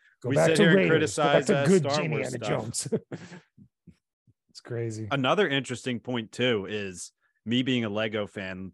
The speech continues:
Speaker 2: Lego collector, technically, uh,
Speaker 1: Mm-hmm.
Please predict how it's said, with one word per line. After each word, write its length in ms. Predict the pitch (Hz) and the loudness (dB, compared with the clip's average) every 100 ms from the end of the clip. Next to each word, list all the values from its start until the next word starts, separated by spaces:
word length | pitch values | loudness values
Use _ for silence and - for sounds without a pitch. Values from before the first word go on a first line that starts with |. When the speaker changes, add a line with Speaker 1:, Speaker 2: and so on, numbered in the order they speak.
| - | -10
Speaker 2:
Lego 340 | 107 104 101 | -8 -6 -8
collector, 460 | 90 104 104 - 90 | -8 -8 -8 -8 -14
technically, 580 | - 92 90 - 92 90 | -12 -12 -14 -16 -12 -10
uh, 200 | 87 90 _ _ - | -10 -12 _ _ -8
Speaker 1:
Mm-hmm. 220 | 151 139 | -6 -6